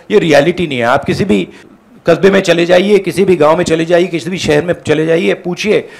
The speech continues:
महंगाई, अ, की क्या हालत है, आपको बताएंगे कि सबसे ज़्यादा आज महंगाई है। जितना मैं सच्चाई बोलूँगा, उतना मेरे ऊपर आक्रमण होगा। मैं अपना काम करूँगा, लोकतंत्र के लिए खड़े होने का काम करूँगा,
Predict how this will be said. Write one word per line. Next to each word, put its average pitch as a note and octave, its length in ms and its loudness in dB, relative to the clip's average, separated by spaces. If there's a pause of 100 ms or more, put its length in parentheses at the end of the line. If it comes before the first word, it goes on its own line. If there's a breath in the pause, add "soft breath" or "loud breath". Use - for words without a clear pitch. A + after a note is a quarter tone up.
(180 loud breath)
महंगाई, D#3+ 500 2
अ, - 160 -18 (400 soft breath)
की - 400 -8
क्या F3+ 140 2
हालत F3+ 360 4
है, G3 60 6
आपको E3 200 0
बताएंगे D3+ 400 -4
कि F3 300 -10 (160 soft breath)
सबसे G3+ 320 0
ज़्यादा E3 280 4
आज C#3 140 0
महंगाई A#2 320 -10
है। B2 100 -18 (480 soft breath)
जितना C#4 500 2
मैं C#4 220 4
सच्चाई G#3 380 2
बोलूँगा, C4 520 2 (800 soft breath)
उतना C#4 360 2
मेरे A#3 280 6
ऊपर G3+ 260 4
आक्रमण E3 440 2
होगा। G#2 260 -10 (720)
मैं G3+ 120 4
अपना A3 260 4
काम G#3 300 2
करूँगा, C4 540 2 (500)
लोकतंत्र G#3+ 840 2
के F#3+ 60 -2
लिए G3+ 120 0
खड़े F3+ 220 0
होने F#3+ 180 0
का F#3 100 0
काम F#3+ 280 2
करूँगा, B3 640 2